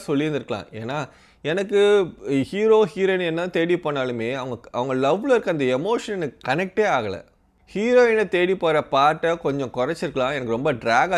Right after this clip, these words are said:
தெரிஞ்சுச்சு அந்த போர்ஷன்ஸ்லாம். காமெடிக்கு ஸ்கோப் இருக்கிற சிரிப்பி டாக்டர் கேரக்டர் இருந்தோம். படத்துல காமெடி சுத்தமா எடுப்படல, எங்கேயுமே சிரிப்பு நமக்கு வரல. காமெடி ஃபேக்டர் இருந்ததுன்னா அந்த லென்த்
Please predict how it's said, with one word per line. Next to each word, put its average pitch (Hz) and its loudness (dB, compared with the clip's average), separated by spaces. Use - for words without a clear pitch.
தெரிஞ்சுச்சு 117 -4
அந்த 101 -4
போர்ஷன்ஸ்லாம். 110 -6
காமெடிக்கு 262 6
ஸ்கோப் 226 6
இருக்கிற 202 4
சிரிப்பி 233 -2
டாக்டர் 196 2
கேரக்டர் 156 2
இருந்தோம். 120 -2
படத்துல 170 2
காமெடி 170 0
சுத்தமா 175 -4
எடுப்படல, 151 0
எங்கேயுமே 156 0
சிரிப்பு 151 -2
நமக்கு 107 -4
வரல. 104 -4
காமெடி 254 4
ஃபேக்டர் 202 2
இருந்ததுன்னா 180 0
அந்த 151 2
லென்த் 156 2